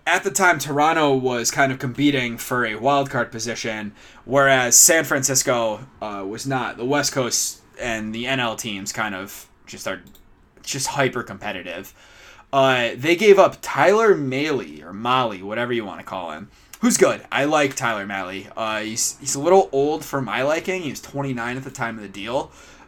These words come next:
but he's got a plus fastball, sixty-five potential, great slider, great changeup, the classic Mitch mix, fantastic stamina, plus stuff, plus control, good movement. He's probably a number four or number five on most teams.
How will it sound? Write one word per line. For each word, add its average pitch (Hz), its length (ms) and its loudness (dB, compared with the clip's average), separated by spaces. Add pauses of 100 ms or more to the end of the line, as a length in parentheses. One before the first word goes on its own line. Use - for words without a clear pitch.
(140)
but 135 440 4 (380)
he's 143 240 -2
got 170 180 4
a 143 40 -4
plus 156 320 0
fastball, 135 460 -2
sixty-five 107 440 -6
potential, 104 440 -8
great 123 400 -4
slider, 123 340 -2
great 107 220 -6
changeup, 143 440 -2
the - 80 -12
classic - 400 -4
Mitch 180 440 -2 (360)
mix, 156 520 -2 (160)
fantastic 135 720 -2
stamina, 120 560 -2 (340)
plus 185 240 2
stuff, 131 320 0 (180)
plus 131 240 -2
control, 120 560 -4 (420)
good 160 180 0
movement. 104 460 -10
He's 151 480 -6 (220)
probably 175 680 2
a 131 180 4
number 127 220 -2
four 117 280 -4
or 113 40 -4
number 107 220 -8
five 113 320 -2
on 110 100 -10
most 110 280 -8
teams. 156 400 -4